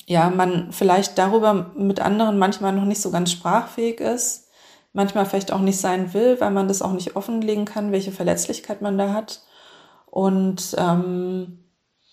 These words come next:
ja, darüber hinaus aber andere auch einfach ganz andere Rahmenbedingungen haben als man selbst.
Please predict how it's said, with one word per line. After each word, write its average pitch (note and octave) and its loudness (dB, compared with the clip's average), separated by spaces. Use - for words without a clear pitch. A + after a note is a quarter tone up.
ja, F#3+ 4
darüber G3 4
hinaus G3 4
aber F#3+ 2
andere G#3+ 2
auch G3 2
einfach F#3+ -4
ganz F#3+ -2
andere G3 0
Rahmenbedingungen F3+ -2
haben F#3 -6
als E3+ -2
man E3+ 0
selbst. - -6